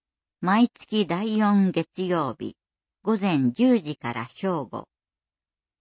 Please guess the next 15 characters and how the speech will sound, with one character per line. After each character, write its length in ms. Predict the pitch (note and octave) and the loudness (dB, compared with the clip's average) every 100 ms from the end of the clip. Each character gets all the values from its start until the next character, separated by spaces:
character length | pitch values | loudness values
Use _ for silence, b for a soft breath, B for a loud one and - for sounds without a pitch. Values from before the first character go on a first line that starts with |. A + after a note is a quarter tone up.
| _ _ _ - | _ _ _ -10
場 160 | C#3 | -10
所、 300 | - D#3 D3 - _ _ _ _ _ _ - | -8 -10 -10 -12 _ _ _ _ _ _ -6
能 100 | F#3 | -4
勢 240 | A#3 G#3+ | -2 -2
町 560 | - G3 F#3 E3+ D#3 - - | -2 -2 0 0 -2 -8 -6
ク 120 | A#3+ | -2
ル 140 | G#3 | -2
ス 360 | G3 - - - _ - | -2 -8 -10 -10 _ -4
七 320 | E3+ B3 B3+ | 2 4 2
十 300 | E3+ C#3 A#2+ | 2 -2 -2
七 320 | C3 D#3+ G3 | -2 -2 -2
番 320 | G3 F#3 E3 | -2 -4 -4
地 180 | - C3 | -6 -4
の 220 | A#2+ A2+ - | -4 -4 -10
九。 480 | - F3 B2+ B1 - | -8 -6 -4 -8 -16